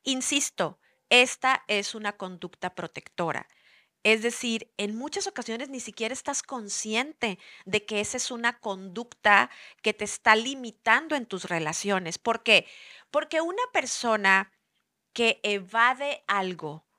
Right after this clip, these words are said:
o que no le gusta enfrentar problemas, conversaciones incómodas,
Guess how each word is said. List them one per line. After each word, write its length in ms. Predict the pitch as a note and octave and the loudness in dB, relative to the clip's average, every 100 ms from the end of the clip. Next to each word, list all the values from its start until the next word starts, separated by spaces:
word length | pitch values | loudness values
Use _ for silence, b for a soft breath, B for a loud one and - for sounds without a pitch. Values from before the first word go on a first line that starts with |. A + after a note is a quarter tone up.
| _ | _
o 200 | - G3+ | -2 -2
que 140 | G#3+ G#3 | -4 -8
no 240 | G#3+ A3+ | -4 -4
le 200 | B3+ C4 | -2 -2
gusta 420 | G#3 A3+ C#4 - | -4 -10 -10 -10
enfrentar 840 | B3 A3 G3+ F#3+ F#3 - G3 G#3+ - _ _ - | -10 -10 -10 -10 -10 0 2 2 -2 _ _ -2
problemas, 1040 | F#4 D#4+ A#3 G#3 G3 G3 F#3+ G3 G3 - | 2 4 4 4 4 4 6 6 6 2
conversaciones 720 | - E4 E4 D4+ C4+ A#3+ A3 | -2 0 0 -2 -2 -4 -4
incómodas, 1000 | A3+ G3+ - G3+ G3 F#3+ F#3+ F#3+ F#3 G3 | -6 -8 -2 -2 -2 -4 4 6 6 4